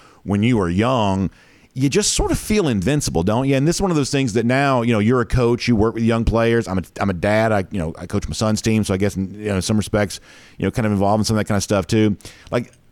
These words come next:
to me, the hardest thing to explain as an adult working with, whether it be, you know, high school students, college students, you know, even children,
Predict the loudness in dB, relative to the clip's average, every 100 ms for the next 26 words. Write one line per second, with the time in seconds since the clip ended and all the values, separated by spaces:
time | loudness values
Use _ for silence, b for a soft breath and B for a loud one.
0 | -8 -2 0 2 2 2 0 0 0 -2
1 | -2 0 -2 -2 0 2 2 0 0 0
2 | 0 2 2 2 0 2 2 2 -2 -4
3 | -2 0 0 -4 -2 -4 -4 -6 -4 -4
4 | -2 -4 0 0 0 -2 -2 0 0 0
5 | -2 -10 _ _ -8 -8 -6 -2 0 0
6 | 0 2 2 0 -2